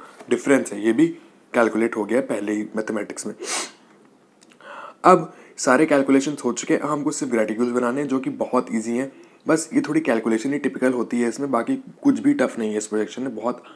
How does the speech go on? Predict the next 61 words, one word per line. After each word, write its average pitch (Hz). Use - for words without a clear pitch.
आसान 120
projection 104
ही 98
है। 98
ओके, 117
ओके, -
तो 123
हम 131
लोग 143
अब 139
ग्रेटिट्यूड्स 127
बनाएंगे। 135
ग्रेटिट्यूड्स 139
बनाने 147
के 143
लिए 151
हम 135
लोग 139
ने 143
यहाँ 131
पर 131
radius 117
लिख 127
दिया 120
है, 139
जो 127
हमारा 117
length 117
of 120
equator 117
था, 135
थर्टीन 110
पॉइंट 117
टू 120
सेंटीमीटर, 120
between 143
two 143
meridian 139
zero 123
point 123
सेवन 120
थ्री 131
सेंटीमीटर, 131
और 131
चारों 120
latitudes 120
की 143
equator 113
से 139
length 120
यहाँ 110
हम 107
लोग 107
ने 120
short 107
में 117
pencil 107
से 107
लिख 101
दी 117
है। -